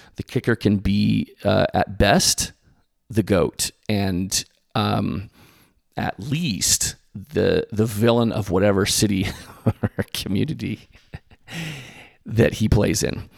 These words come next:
And, um, it's just expected that they'll do their job. And if they don't, then it's like, "Why, why are you even here?"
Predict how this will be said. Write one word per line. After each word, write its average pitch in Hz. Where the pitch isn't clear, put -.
And, 104
um, -
it's -
just -
expected 107
that 92
they'll 80
do 101
their -
job. 117
And 101
if 107
they -
don't, 107
then 82
it's 80
like, 62
"Why, 107
why 113
are 135
you 95
even 110
here?" -